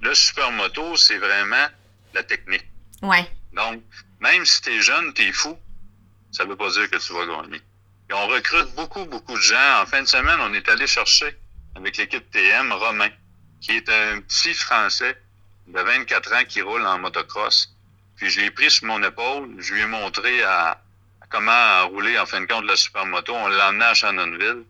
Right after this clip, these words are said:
Speaker 2: Ok.
Speaker 1: Et, euh, il a tout gagné. Il a gagné junior, il a gagné amateur, il a fait des temps vraiment ex-, exceptionnels. Donc, oui, c'est vrai. Par contre,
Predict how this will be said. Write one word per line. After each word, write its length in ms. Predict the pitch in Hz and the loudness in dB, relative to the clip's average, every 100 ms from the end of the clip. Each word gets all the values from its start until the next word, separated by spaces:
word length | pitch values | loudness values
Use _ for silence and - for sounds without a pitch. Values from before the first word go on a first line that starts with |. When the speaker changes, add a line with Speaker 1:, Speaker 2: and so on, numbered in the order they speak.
| _ | _
Speaker 2:
Ok. 200 | 214 208 | -2 2
Speaker 1:
Et, 320 | - - 107 101 | 2 2 2 2
euh, 520 | 87 87 85 85 85 | 2 4 2 4 2
il 60 | 92 | 0
a 80 | 90 | -4
tout 120 | 110 | -4
gagné. 340 | 104 95 90 | -2 0 0
Il 80 | 82 | 0
a 80 | 90 | 0
gagné 300 | 95 101 107 | 0 0 0
junior, 340 | 101 104 120 | 0 2 2
il 60 | 120 | 2
a 60 | 98 | 0
gagné 240 | 92 98 | 0 0
amateur, 480 | 101 92 87 110 117 | 2 2 2 0 2
il 80 | 95 | 0
a 60 | |
fait 200 | - 98 - | -2 -4 -2
des 160 | 95 - | -2 0
temps 160 | 107 107 _ _ _ | -4 -4 _ _ _
vraiment 420 | 95 95 110 110 | -4 0 2 4
ex-, 480 | 120 104 113 - - - | 4 6 4 2 -2 -2
exceptionnels. 760 | 98 - 104 - 92 95 120 131 - _ _ _ _ - | 2 2 4 0 2 2 2 0 -10 _ _ _ _ -4
Donc, 300 | 107 120 127 _ _ _ - | -2 -2 -4 _ _ _ -16
oui, 260 | 113 185 | -4 4
c'est 220 | - 113 | 4 4
vrai. 280 | 101 98 98 | 0 0 0
Par 240 | - 101 - | -2 -6 -2
contre, 340 | 127 135 123 | 0 0 -6